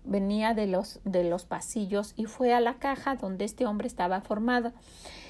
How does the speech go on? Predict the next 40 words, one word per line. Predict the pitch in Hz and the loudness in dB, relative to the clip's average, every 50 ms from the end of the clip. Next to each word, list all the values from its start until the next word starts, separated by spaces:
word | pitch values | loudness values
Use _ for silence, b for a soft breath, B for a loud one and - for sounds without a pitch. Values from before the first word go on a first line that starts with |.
| B B B | B B B
Y | - - 240 233 | 2 2 4 6
le | 233 233 277 262 | 6 6 6 6
dijo | 220 240 233 - - 277 | 4 2 0 2 2 4
a | 269 | 4
la | 262 247 247 247 | 4 4 2 0
cajera, | - 240 - - 262 254 233 214 | -4 -6 2 4 4 4 6 4
"Ya | 196 - 262 247 | 4 2 2 4
no | 254 277 | 4 4
hay | 285 | 4
más | 269 277 285 294 | 4 4 2 2
papel | - - 269 - - 247 226 | 0 -2 -2 0 0 0 2
de | 214 | 2
baño". | 220 220 226 233 233 254 | 0 0 0 0 0 0
Y | 233 | -2
dijo, | 196 208 - 202 | -2 -2 -2 -2
"Bueno, | 190 214 226 240 254 247 | -2 0 0 0 -2 -2
todo | 247 226 220 226 | -4 -4 -4 -4
el | 226 214 - | -4 -6 -6
que | - 214 | -6 -4
hay | 202 202 | -2 0
debe | 196 196 190 180 | 0 0 -2 -2
de | 185 | -2
estar | 190 - - - - - | -4 -6 -6 -6 -4 -2
ahí, | 165 - 165 185 | -2 -2 -2 -4
¿no? | 190 202 202 226 | -4 -4 -4 -4
Pues | 233 - 247 247 | -2 -2 -2 0
ya | - 214 196 | 0 -2 -2
no | 190 190 | -2 -2
hay". | 185 175 - | -2 -2 -2
Y | 214 | -2
este | 233 - - 254 | -2 0 -2 -2
señor | - 214 202 208 220 220 233 | -2 -2 -4 -4 -4 -6 -6
estaba | 240 - - 202 202 196 202 | -4 -2 0 0 0 0 -2
como, | - 190 190 190 196 226 226 - B B B B B B B B | -4 -4 -4 -2 -4 -4 -6 -12 B B B B B B B B
tararán, | - 311 339 349 339 311 285 269 320 339 359 359 349 | 4 6 8 8 8 8 8 6 6 6 6 6 4
viendo | - 285 254 262 262 302 - | 4 2 2 4 4 2 2
como | - 214 208 202 - | 2 2 2 6 8
para | 220 208 220 220 | 10 12 12 12
otro | 226 226 285 277 | 10 8 6 6
lado. | 277 277 277 277 285 381 415 415 | 6 8 8 8 8 6 4 2